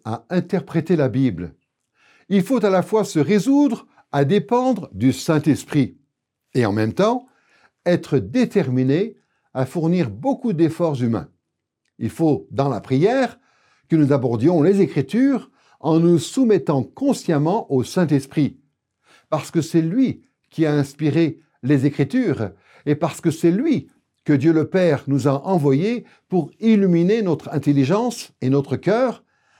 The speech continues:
afin que nous puissions comprendre les Écritures. Mais en même temps, Dieu veut que nous contribuions à ce processus par nos propres efforts, en nous appliquant à la lecture, à l'étude,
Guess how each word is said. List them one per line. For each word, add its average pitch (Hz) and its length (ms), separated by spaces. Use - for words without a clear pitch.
afin 226 340
que 190 120
nous 160 120
puissions 175 360
comprendre 247 760
les 131 200
Écritures. 113 520
Mais 147 160
en 220 80
même 185 220
temps, 240 280
Dieu 151 200
veut 233 320
que 185 160
nous 165 200
contribuions 190 1000
à 151 120
ce 160 140
processus 180 840
par 214 160
nos 220 120
propres 151 480
efforts, 135 520
en 165 80
nous 196 220
appliquant 233 680
à 139 100
la 131 120
lecture, 196 720
à 175 100
l'étude, 202 640